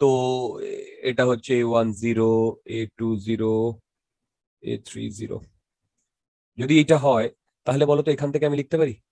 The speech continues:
কে ওয়ান এক্স ওয়ান equal to এম ওয়ান জি plus k two x two। বলো তার পরেরটা কি লিখতে পারি? কে two x two equal to এম টু জি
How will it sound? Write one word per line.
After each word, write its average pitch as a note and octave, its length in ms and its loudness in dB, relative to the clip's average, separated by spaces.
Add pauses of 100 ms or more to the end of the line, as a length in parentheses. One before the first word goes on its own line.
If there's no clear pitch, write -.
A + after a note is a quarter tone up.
(800)
কে B2+ 80 -2 (120)
ওয়ান B2+ 240 6
এক্স - 140 -10 (100)
ওয়ান B2+ 220 2
equal B2 280 0 (120)
to B2 80 -4 (1300)
এম A#2+ 220 0
ওয়ান B2 160 2 (120)
জি B2 140 -6 (800)
plus A#2 340 -2 (300)
k B2 80 2 (120)
two B2 80 -6 (100)
x - 200 -6
two। C3+ 80 -10 (1600)
বলো B2 160 2 (100)
তার B2 180 6
পরেরটা B2+ 340 6
কি D3 140 0
লিখতে B2+ 220 -4
পারি? C#3+ 140 -2 (1160)
কে B2 80 2 (160)
two B2+ 80 -2 (120)
x - 140 -4 (140)
two B2+ 100 2 (220)
equal A#2+ 300 2 (140)
to B2 80 0 (720)
এম A#2 160 0 (140)
টু B2 80 0 (180)
জি B2 160 -6